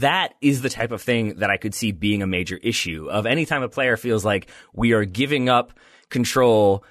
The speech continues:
like, you now, like, the, like, Major League Soccer would then have, like, unilateral decision as to whether or not they want to pull out of the collective bargaining agreement and have the ability to, like, make the procedures happen.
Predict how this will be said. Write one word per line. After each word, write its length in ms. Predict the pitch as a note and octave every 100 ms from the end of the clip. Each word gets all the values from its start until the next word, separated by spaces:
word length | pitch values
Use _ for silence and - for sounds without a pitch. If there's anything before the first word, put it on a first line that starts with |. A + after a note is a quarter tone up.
| _ -
like, 180 | A2 F#2
you 280 | G#2 B2+ C#3+
now, 200 | C3 A2+
like, 200 | G#2 F2+
the, 320 | A2+ G#2+ G#2+
like, 300 | G2 F#2+ -
Major 280 | G#2+ C3 B2
League 100 | B2+
Soccer 160 | C3 A#2+
would 100 | A2+
then 100 | A#2+
have, 100 | G#2+
like, 140 | F#2+
unilateral 560 | C#3+ F#3 D#3+ D3 C#3 A#2+
decision 360 | A#2 C3 A#2
as 80 | G#2+
to 80 | G#2+
whether 160 | A2
or 20 | G#2+
not 80 |
they 80 | A2
want 120 | G#2
to 40 | G2
pull 220 | - A2
out 100 | G#2+
of 60 | F#2+
the 80 | G2+
collective 260 | G2+ F#2+
bargaining 320 | G2+ G#2 G2+
agreement 360 | F#2 F#2+ F2 E2
and 100 | G#2
have 360 | F#2 A2+ A#2 G2+
the 300 | A2 G2+ F#2 _
ability 800 | G#2 F#2 B2 A#2 A2 G#2+ F#2+ F#2 _ _ _
to, 180 | - B2
like, 220 | A2 G2
make 420 | F#2+ A#2 A#2 -
the 100 | -
procedures 1120 | - - A2+ - F#3 F3+ C3+ C3 A#2 A2 - -
happen. 540 | - G#3 - G2 G2+